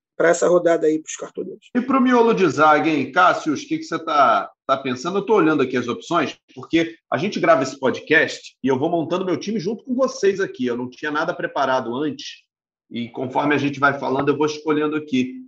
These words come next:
Speaker 2: Eu tenho bons olhos pro zagueiro Bruno Alves, do São Paulo, a sete cartoletas e noventa e uma centavetas, em casa contra o Cuiabá. Ah, o São Paulo não tá bem e tal. Ok,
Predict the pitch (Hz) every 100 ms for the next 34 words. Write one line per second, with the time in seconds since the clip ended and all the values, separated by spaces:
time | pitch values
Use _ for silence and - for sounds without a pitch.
0 | _ 180 190 240 214 233 185 180 190 196
1 | - - 208 208 160 180 165 185 190 160
2 | 165 160 170 156 165 160 156 135 143 160
3 | 151 147 - - - - 147 - 147 -
4 | 131 127 135 127 120 - - 147 139 123
5 | 131 131 123 127 139 135 175 190 190 165
6 | 139 143 156 165 151 147 143 127 123 135
7 | 120 135 160 160 160 _ _ - 208 254
8 | 220 - 185 - 196 196 190 185 165 143
9 | 190 190 143 - 180 170 - 165 _ _
10 | _ _ - 160 - 165 147 - -